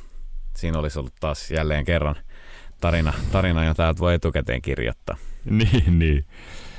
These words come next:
Speaker 1: No joo. Se Tavesista, Jonathan Tavesista, ja katsotaan, mitä, mitä tapahtuu. Vai, mutta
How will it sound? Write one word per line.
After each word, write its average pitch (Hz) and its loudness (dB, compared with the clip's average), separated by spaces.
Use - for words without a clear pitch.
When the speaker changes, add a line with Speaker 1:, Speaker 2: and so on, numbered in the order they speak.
Speaker 1:
No 98 2
joo. 82 0
Se 143 0
Tavesista, 104 0
Jonathan 104 2
Tavesista, 76 0
ja 73 2
katsotaan, 98 2
mitä, 73 0
mitä 71 -2
tapahtuu. - -4
Vai, 107 2
mutta 131 0